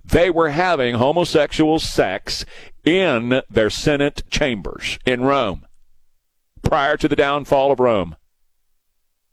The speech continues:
And here we sit in Washington, D C, with this Democrat staffer having homosexual sex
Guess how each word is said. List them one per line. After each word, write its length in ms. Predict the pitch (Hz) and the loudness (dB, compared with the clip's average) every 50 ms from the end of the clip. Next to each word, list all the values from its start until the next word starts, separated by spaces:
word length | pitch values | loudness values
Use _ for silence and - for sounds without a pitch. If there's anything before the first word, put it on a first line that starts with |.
| _ _ _ _ _ _ _ _ _ _ _ _ _ _ _ _ _ _ _ _ _ _ _ _ _ _ _ _ _ | _ _ _ _ _ _ _ _ _ _ _ _ _ _ _ _ _ _ _ _ _ _ _ _ _ _ _ _ _
And 100 | - - | -8 -2
here 200 | 90 98 110 135 | 2 2 4 4
we 140 | 156 151 165 | 4 2 0
sit 440 | 160 - - 117 98 98 104 - _ _ _ | -2 0 0 2 2 2 0 -2 _ _ _
in 140 | - 78 69 | -8 -8 -4
Washington, 640 | 78 90 101 107 135 - - 131 123 - 131 135 127 | 0 2 2 2 0 -2 -4 -6 -4 -4 -4 -2 0
D 180 | 117 120 123 131 | 0 0 0 -2
C, 420 | - - 95 80 80 82 87 92 - | -2 -2 0 0 0 0 -2 -2 0
with 160 | 98 92 85 | 0 0 2
this 200 | - 92 87 - | 2 0 0 0
Democrat 560 | - - 110 113 127 127 - 131 123 120 127 - | 0 0 0 0 -2 -2 0 0 0 0 -2 -4
staffer 600 | - - - 92 78 76 - - 73 95 - - - - - - - _ _ _ - - - - - _ _ _ _ _ _ - - - - - | -4 -4 -2 -2 -2 -4 -4 -6 -6 -6 -8 -10 -16 -20 -20 -20 -20 _ _ _ -20 -20 -20 -20 -20 _ _ _ _ _ _ -20 -18 -16 -10 -4
having 640 | - - 113 113 120 104 95 82 82 90 98 107 - - | 0 2 2 2 2 0 -2 -4 -4 -4 -6 -8 -10 -6
homosexual 720 | - 101 107 120 131 120 - 139 123 127 - - 143 135 143 | -2 0 2 2 2 2 2 2 2 2 2 2 4 4 2
sex 580 | 135 - - 110 67 - - - - - - | 2 2 0 -2 -2 -2 -8 -14 -12 -12 -12